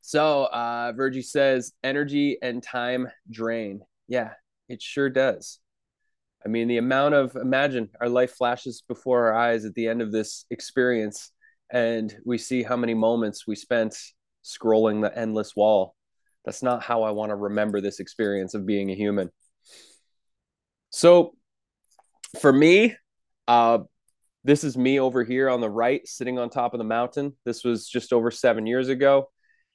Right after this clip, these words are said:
And, uh, my son was just born. We just launched a new branch of Magic Media called the Great E-Course Adventure. And it was like a, an online course for building courses. And it was like Saturday Night Live meets Indiana Jones.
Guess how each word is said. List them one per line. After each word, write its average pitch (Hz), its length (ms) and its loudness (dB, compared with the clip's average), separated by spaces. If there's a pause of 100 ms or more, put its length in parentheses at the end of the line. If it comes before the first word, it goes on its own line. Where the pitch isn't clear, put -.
(140)
And, 113 540 0
uh, 110 380 -2
my 107 160 -8
son 143 320 -2
was 135 120 -2
just - 240 -8
born. 131 480 -2 (400)
We 107 120 -6
just 131 320 -2
launched 135 320 0
a 127 40 -4
new 135 140 0
branch 127 400 0
of 113 80 -16
Magic 117 380 -4
Media 131 560 0 (100)
called 107 240 -2
the 104 60 -8
Great 120 340 -2
E-Course 117 460 -6
Adventure. 113 560 -4 (500)
And 107 480 -2 (140)
it 117 100 -6
was 104 220 -6
like 110 240 2
a, 101 340 2
an 104 100 -6
online 117 340 0
course 120 500 -2
for 104 100 -4
building 113 380 2
courses. 113 500 -2
And 110 80 -6
it 104 40 -2
was 107 140 -6
like 104 160 0
Saturday 113 440 0
Night 110 240 -2
Live 104 360 2
meets 104 460 -8
Indiana 107 420 -2
Jones. 90 520 -6